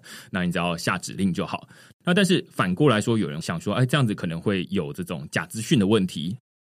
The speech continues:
现在可能大家都还容易分得出来，哎，什么东西是手画的，什么东西是 Midjourney 画的。但是未来说不定它画的越来越像的时候，你可能就会说啊，感觉会有以假乱真的问题。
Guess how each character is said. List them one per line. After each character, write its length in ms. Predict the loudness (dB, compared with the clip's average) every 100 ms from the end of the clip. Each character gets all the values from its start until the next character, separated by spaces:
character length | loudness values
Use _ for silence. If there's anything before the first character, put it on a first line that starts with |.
| _
现 260 | 2 4 4
在 180 | 2 0
可 140 | -2
能 120 | 0
大 80 | 0
家 120 | 0
都 100 | 0
还 140 | -2 -2
容 200 | 0 2
易 80 |
分 160 | 2 2
得 60 | 0
出 140 | -2
来， 140 | -4
哎， 120 | -4 -2
什 160 | -2
么 60 | -2
东 120 | -2
西 140 | -2
是 100 | -2
手 220 | -4 -6 -2
画 180 | -2
的， 120 | -2 -6
什 120 | -6
么 60 |
东 160 | -4 -4
西 100 | -4
是 160 | -6 -4
Midjourney 480 | -2 0 2 2 0
画 240 | -6 -8 -8
的。 140 | -10 -20 _ _ _ _
但 120 | 0
是 260 | 4 4 4
未 160 | 4 4
来 280 | 4 -2 -4
说 120 | 0
不 60 | 2
定 140 | 2
它 160 | 0 -4
画 260 | -2 -2
的 80 | -2
越 100 | -2
来 80 | 2
越 160 | 2 2
像 360 | 0 2 4
的 120 | 4 0
时 100 | -2
候， 260 | -2 -2 -4 -20 _
你 100 | -2
可 100 | 0
能 60 | -2
就 100 | -2
会 140 | -2
说 160 | -4 -6
啊， 220 | -8 -12 -12
感 120 | -8 -4
觉 120 | 2
会 120 | 2
有 80 | 2 -2
以 160 | -6
假 260 | -2 -2 -2
乱 260 | 2 2 2
真 200 | 0 0
的 80 | 2
问 200 | 0 -2
题。 260 | -6 -10